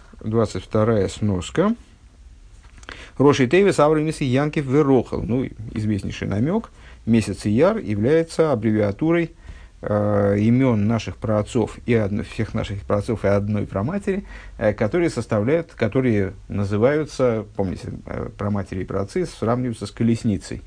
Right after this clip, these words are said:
В такой степени они были подчинены божественной воле, что они сравниваются с колесницей, не обладающей собственным каким-то представлением о том, куда ехать, а вот полностью целиком,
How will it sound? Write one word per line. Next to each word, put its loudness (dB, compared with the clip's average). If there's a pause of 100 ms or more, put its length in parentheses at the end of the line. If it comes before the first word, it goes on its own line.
(300)
В -20
такой 0
степени -4
они -2
были -4
подчинены -4
божественной -4
воле, -4
что -4
они -4
сравниваются -4
с -14
колесницей, -2
не 0
обладающей 2
собственным -6
каким-то -8
представлением -4
о -4
том, -4
куда -4
ехать, -4
а -4
вот -12
полностью -4
целиком, 0